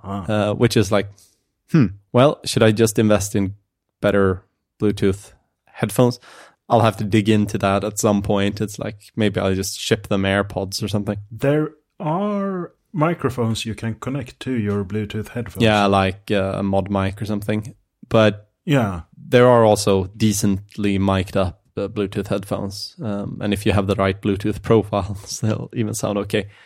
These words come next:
Speaker 2: The thing is, uh, my employees also <laughs> tend to travel around a bit, at least a few of them.
Speaker 1: Hmm.
Speaker 2: So they would rather have a good mobile setup than a perfect stationary one.
Speaker 1: Yeah.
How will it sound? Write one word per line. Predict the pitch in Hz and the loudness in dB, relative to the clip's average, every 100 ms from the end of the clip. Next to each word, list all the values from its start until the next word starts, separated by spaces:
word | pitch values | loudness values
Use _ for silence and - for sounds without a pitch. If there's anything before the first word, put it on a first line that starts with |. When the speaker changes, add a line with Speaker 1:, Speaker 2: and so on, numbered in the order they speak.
| _ _ _ _ _ _ _ | _ _ _ _ _ _ _
Speaker 2:
The | 131 | -2
thing | 120 147 127 | 4 6 6
is, | 107 - - - _ | 4 0 -10 -14 _
uh, | 101 107 95 104 110 113 | -6 -4 -2 -6 -12 -14
my | - 110 | -2 2
employees | 110 104 110 104 104 | 2 4 4 4 0
also | 110 - 123 | -2 0 0
<laughs> | 117 | 0
tend | - 117 113 | 0 -2 -4
to | 113 | -8
travel | - 120 110 107 | 0 2 4 2
around | 101 110 139 | 4 4 2
a | |
bit, | 160 196 | 2 0
at | 151 | 2
least | 110 123 | 2 2
a | 113 | 0
few | - 110 | 4 6
of | 117 | 6
them. | 156 - _ _ _ | 4 2 _ _ _
Speaker 1:
Hmm. | 262 247 82 _ _ _ _ - | -4 -4 -6 _ _ _ _ -4
Speaker 2:
So | - | 2
they | 117 117 - _ _ _ _ _ _ _ - | 6 6 4 _ _ _ _ _ _ _ 0
would | 117 107 | 0 4
rather | 127 147 127 107 | 6 6 6 2
have | 104 107 101 101 - | 2 2 0 -2 -6
a | 98 | -4
good | 95 117 104 | 4 4 4
mobile | 98 123 127 107 | 4 4 6 4
setup | 101 - - - - _ _ _ _ _ | 2 -4 -6 -8 -14 _ _ _ _ _
than | - 107 101 | -2 0 0
a | 98 | -2
perfect | 95 - 101 101 - | -2 0 0 0 -4
stationary | - 110 101 - 85 | 2 2 2 -4 -8
one. | 69 | -8
Speaker 1:
Yeah. | - | -8